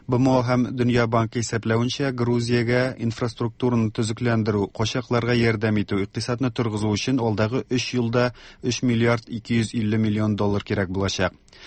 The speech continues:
Европа комиссиясе президенты Жозе Мануэль Барроso җыенда катнашучыларга «Грузиягә ярдәм итү ул әхлакый бурыч кына түгел, бу гамәл Европа Берлеге мәнфәгатьләренә дә туры килә, чөнки Грузия берлек өчен мөһим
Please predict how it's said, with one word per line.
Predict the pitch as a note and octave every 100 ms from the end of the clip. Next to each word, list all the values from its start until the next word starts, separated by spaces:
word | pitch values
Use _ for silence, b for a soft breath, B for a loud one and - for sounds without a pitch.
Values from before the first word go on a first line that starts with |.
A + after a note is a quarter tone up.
| B B B B2
Европа | A#2+ D3 D3
комиссиясе | C#3+ C#3 C3 C3+ B2+
президенты | B2+ C3+ B2 B2+ B2+ C3+ C3
Жозе | A#2+ A#2 B2
Мануэль | A#2+ A#2 A#2 A#2
Барроso | A2+ A2+ A#2 - C3+ C#3+
җыенда | C3 A2+ A#2 A#2
катнашучыларга | A2+ A2+ A2+ G#2+ A2 - A2 G#2 B2 C#3 B B B B
«Грузиягә | A#2 C3+ D3 C#3+ C#3
ярдәм | B2+ A#2+ A#2 B2 A#2+
итү | A2 A2+
ул | A2
әхлакый | A#2 A2 - A2+ A#2+ A2
бурыч | A2 A2
кына | - A2 G#2
түгел, | B2 B2+ D3 - B B
бу | A#2 B2
гамәл | C3 C3 C3 C3+
Европа | A#2+ A#2+ A#2 A#2 A#2+
Берлеге | A2+ G#2+ A2 A2
мәнфәгатьләренә | G#2 A2 G#2+ G#2+ G#2+ G#2 G#2+ G#2
дә | A2
туры | - A2 G#2+
килә, | - A#2+ B2+
чөнки | - A2+ - A#2 A2
Грузия | G#2+ A2 A#2 B2 C3
берлек | B2 A2 G#2 A2+
өчен | A2+ - B2
мөһим | A2+ A2 G2+ A2+